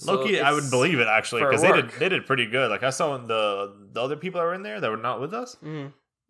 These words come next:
Speaker 2: I was looking at things they were doing. I was like, "That actually looks pretty good. I don't know what it is, but it looks pretty good. I can't even draw a straight line with a marker. I don't know how you're doing this." <laughs>
Speaker 1: Yeah,
Speaker 2: It
Speaker 1: but,
Speaker 2: was,
Speaker 1: uh,
Speaker 2: it was interesting. Now we gotta do this year.
Speaker 1: Yeah,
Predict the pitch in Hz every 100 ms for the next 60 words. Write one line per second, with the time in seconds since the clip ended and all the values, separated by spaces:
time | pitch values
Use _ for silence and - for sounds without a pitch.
0 | 127 151 156 185 139 175 160 127 131 208
1 | 180 113 104 - _ _ _ _ - -
2 | - 98 - 85 104 104 104 107 98 95
3 | 123 104 92 120 - - 90 95 101 104
4 | 127 120 127 139 123 113 139 139 - 156
5 | 156 165 170 170 131 110 110 135 143 135
6 | 185 175 180 135 143 - - 165 165 156
7 | - - - _ _ _ - 131 131 139
8 | _ - 160 147 139 135 135 104 92 87
9 | _ - 180 185 143 135 147 - 98 -
10 | _ _ 117 110